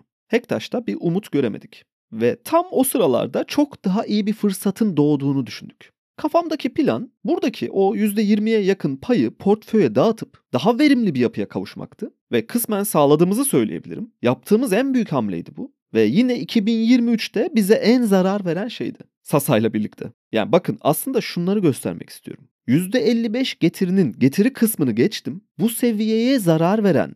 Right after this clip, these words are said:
bizi eğer Bitcoin olmasa daha önce dediğim gibi belki eksi yüzde yirmi civarlarında tutabilecek asetler var elimizde. Birçoğu çok riskli görünüyor hala dışarıdan bakıldığında. Sasa çok spekülatif.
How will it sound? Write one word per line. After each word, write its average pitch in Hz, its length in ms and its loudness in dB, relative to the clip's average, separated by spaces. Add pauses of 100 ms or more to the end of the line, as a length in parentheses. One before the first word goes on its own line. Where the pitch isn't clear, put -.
(120)
bizi 208 260 0
eğer 202 520 0
Bitcoin 214 460 2
olmasa 220 600 0
daha 190 240 2
önce 220 240 0
dediğim 214 320 4
gibi 190 300 0
belki 190 340 -2
eksi - 320 -2
yüzde 185 340 -2
yirmi 208 280 0
civarlarında 208 640 0
tutabilecek 208 720 0
asetler 180 580 -4
var 131 180 -2
elimizde. - 440 -8 (240)
Birçoğu 247 320 2
çok 262 280 -2
riskli 120 260 -4
görünüyor 87 340 -4
hala 110 320 2
dışarıdan 98 400 -4
bakıldığında. 90 560 -10 (260)
Sasa - 400 -2
çok - 260 -2
spekülatif. - 600 -2